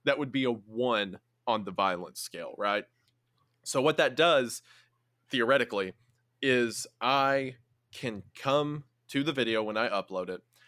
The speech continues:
and I can say, "All right, for whoever's reviewing this, I understand that there will be some violence. It's a one, but there will be some violence."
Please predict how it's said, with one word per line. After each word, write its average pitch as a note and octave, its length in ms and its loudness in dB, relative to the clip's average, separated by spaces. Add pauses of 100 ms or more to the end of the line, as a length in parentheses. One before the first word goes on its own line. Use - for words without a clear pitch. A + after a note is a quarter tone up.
(200)
and A#2 100 0
I A#2 100 2
can A#2 140 -6
say, A2 280 0
"All A#2+ 120 2
right, G2+ 320 0
for A2+ 180 -6
whoever's C3 440 0
reviewing C3 440 -4
this, G2 240 -4 (100)
I A2+ 180 0 (100)
understand F3+ 920 2
that A2+ 180 4
there A#2+ 180 4
will A#2+ 180 0
be A2 200 -4
some G2+ 220 -8
violence. - 720 -4 (120)
It's A#2 140 0
a A#2+ 60 2
one, A#2+ 500 2 (240)
but A2+ 100 -4
there A2+ 120 4
will B2+ 140 4
be A#2+ 120 0
some G#2+ 200 -2
violence." F#2 500 -4